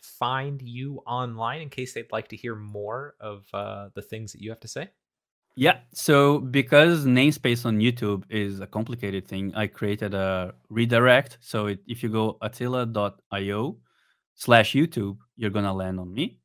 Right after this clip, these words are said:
Speaker 2: And, uh, that's easier to find than the YouTube search. Um, also, you can do, like, that little shortcut with any social media, and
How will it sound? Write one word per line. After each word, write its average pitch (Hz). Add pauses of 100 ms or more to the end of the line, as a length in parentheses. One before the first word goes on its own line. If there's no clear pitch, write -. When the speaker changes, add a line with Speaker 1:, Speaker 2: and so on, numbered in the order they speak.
(100)
Speaker 2:
And, 107
uh, 101
that's 101
easier 101
to 101
find 95
than 95
the 92
YouTube 98
search. - (560)
Um, 101 (260)
also, 120
you 110
can 110
do, 104
like, 98 (420)
that 104
little 104
shortcut 104
with 98 (140)
any 104
social 95
media, 98 (600)
and 92